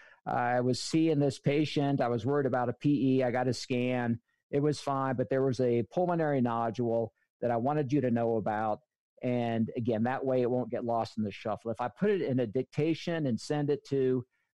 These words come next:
the doctor's office, I can tell you from my own personal experience, uh, you know, I have an electronic system. So what does that mean? That means I get about five hundred faxes a day, uh, of information from non-communicating electronic health systems.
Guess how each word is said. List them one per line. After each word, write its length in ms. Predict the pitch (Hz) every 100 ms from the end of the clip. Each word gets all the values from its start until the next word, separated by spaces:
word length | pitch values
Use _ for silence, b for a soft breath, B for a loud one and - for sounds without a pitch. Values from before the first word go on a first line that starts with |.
| -
the 80 | 117
doctor's 500 | 117 127 - 131 127
office, 640 | 127 131 - 127 117 - B B
I 100 | 135
can 180 | 139 120
tell 180 | - 139
you 180 | 131 120
from 140 | 117
my 100 | 117
own 160 | 131 131
personal 340 | 151 147 135 131
experience, 720 | 123 - 131 131 135 120 - b b b b
uh, 380 | - 107 104 101
you 160 | 107 120
know, 100 | 113
I 80 | 123
have 140 | 120
an 60 | 120
electronic 580 | 113 123 - 123 120 -
system. 400 | 135 120 - 117
So 140 | 127
what 140 | 123
does 120 | 123 113
that 180 | 123 107
mean? 220 | 120 117
That 140 | 110
means 200 | 117 117
I 120 | 117
get 160 | 110 113
about 300 | 113 110 101 -
five 240 | 123 123 117
hundred 300 | 127 117 101
faxes 580 | - 120 117 - 113 113
a 60 |
day, 580 | 98 117 120 110 101 104 b b b b
uh, 200 | 113 107
of 100 | 104
information 720 | 123 113 110 110 113 117 113 110
from 200 | 110 110
non-communicating 840 | 117 117 - 117 113 107 117 107
electronic 440 | 101 95 120 98
health 220 | 127 135
systems. 340 | - 120 120